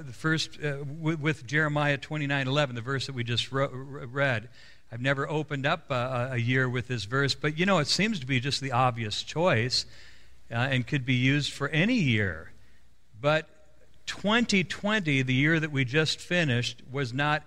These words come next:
any year by any definition. Twenty twenty was one of the most challenging years that we've ever faced in our lives. And it's like we've been living in some kind of captivity, if you will.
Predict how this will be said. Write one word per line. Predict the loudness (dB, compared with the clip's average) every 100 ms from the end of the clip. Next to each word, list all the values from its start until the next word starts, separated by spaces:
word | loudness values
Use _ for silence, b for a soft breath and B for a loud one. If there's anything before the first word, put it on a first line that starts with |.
| -4
any | -2 -2
year | -2 -2
by | 0 0 0
any | 0 -2 0 -2 -4
definition. | 0 0 0 0 0 0 -2 -4 -6 -12 -14 B B B B -8
Twenty | 0 2 2
twenty | 2 2 2
was | 2 2
one | 2 2
of | 2
the |
most | 2 0 0
challenging | 0 2 2 0 0
years | 2 2 0
that | -2
we've | 0
ever | 0 0
faced | -2 2 2 0
in | -2
our | -2
lives. | 0 2 2 0 -4 -10 B B B B
And | -2 -2
it's | -2 -4
like | -2 0 0 -2
we've | -4 -2
been | -2 0
living | 2 4 2 0
in | 0
some | 0 0 -2 -4
kind | -6 0 2 2 0 0
of | 0 -2 -8
captivity, | -8 -2 0 -2 -6 -4 -2 -2 -2
if | -2
you | -2 0
will. | 2 2 2 -4